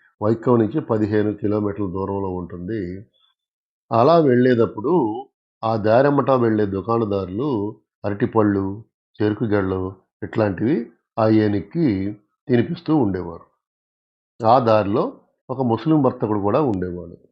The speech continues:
అతను కూడా ఈ తిరునీలకంఠానికి అరటిపళ్ళు పెట్టేవాడు ప్రతిసారి కూడా.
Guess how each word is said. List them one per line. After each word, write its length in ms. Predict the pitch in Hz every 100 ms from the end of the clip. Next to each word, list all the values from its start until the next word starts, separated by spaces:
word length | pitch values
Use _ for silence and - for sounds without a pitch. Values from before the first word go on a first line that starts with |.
| _ _ _ 101
అతను 260 | 104 151
కూడా 600 | 143 123 113 143 104 110 - _ _ -
ఈ 100 | 110
తిరునీలకంఠానికి 1400 | - 120 127 151 147 135 127 110 110 95 160 127 110 113 _ -
అరటిపళ్ళు 480 | 110 160 143 143 120
పెట్టేవాడు 580 | 117 87 110 98 98
ప్రతిసారి 720 | 98 104 98 101 - 101 98 92
కూడా. 260 | - 92